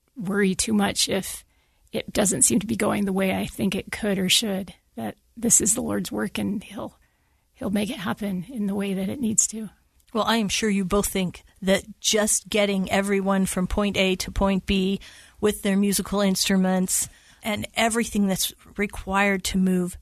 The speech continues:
Speaker 2: so many people in foreign countries. I'm sure that you will need that in the Philippines this year, <laughs> where, where traffic and weather and everything can be a little tenuous, but it is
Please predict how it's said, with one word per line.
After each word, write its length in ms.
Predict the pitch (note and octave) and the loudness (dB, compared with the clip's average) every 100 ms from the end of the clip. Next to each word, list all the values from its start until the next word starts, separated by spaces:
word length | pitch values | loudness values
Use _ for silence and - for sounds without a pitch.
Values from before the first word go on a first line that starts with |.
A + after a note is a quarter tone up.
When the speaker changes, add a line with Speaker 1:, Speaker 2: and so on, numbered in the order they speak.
| _ | _
Speaker 2:
so 520 | - - - A3 A3+ | -6 -4 -2 2 2
many 360 | A3 F#3+ F3+ E3+ | 2 0 -2 -4
people 640 | - G#3+ G#3 F3 D#3 E3+ - _ _ _ _ | 0 0 2 0 0 -4 -14 _ _ _ _
in 220 | - F#3+ F3+ | 0 0 0
foreign 400 | - A3 G#3+ G3+ | 0 2 2 2
countries. 680 | - G3+ - G3+ G3 - - | 2 0 2 2 2 0 2
I'm 240 | G3+ G3 - - - _ _ | 2 2 0 -12 -20 _ _
sure 280 | - A#3 A3 | 0 2 2
that 160 | G3 - - - | 0 -2 -10 -6
you 160 | G3 | -2
will 140 | G3 G3 | 2 2
need 320 | G3+ G3 F3 | 4 2 2
that 280 | F#3 F3 - | -2 -2 2
in 180 | F#3 | 2
the 40 | F3+ | 2
Philippines 680 | - A3+ F#3+ - F#3 F#3 F#3 | 2 2 2 0 2 2 0
this 280 | E3+ - | 2 2
year, 320 | A3+ F#3 G3+ F#3+ - - | 2 2 0 -2 -6 -2
<laughs> 520 | A3 - - - - | -2 -2 -16 -16 0
where, 420 | A#3 F#3+ F#3 F3+ - | 2 4 2 -2 -4
where 240 | G3+ G3+ | 0 0
traffic 540 | F#3 G#3 G3 F#3+ G3 G3 | 2 4 4 4 0 0
and 140 | F#3+ | 2
weather 380 | F#3+ G3 G3 F#3 | 2 4 2 2
and 140 | F#3 | 2
everything 460 | G3+ G3+ - F#3 F3 - - _ _ - | 2 2 2 0 0 -4 -20 _ _ 0
can 200 | G3+ F3+ | 2 2
be 160 | F#3+ | 2
a 80 | F3+ | 2
little 240 | F#3 F#3 | 2 0
tenuous, 580 | F3+ G3+ F#3+ F#3 F3+ - | 0 0 2 2 2 0
but 240 | - F3+ - - - _ _ _ _ | 0 -2 -6 -20 -20 _ _ _ _
it 160 | A3 G#3+ | -2 0
is 320 | A3+ A3+ | 2 0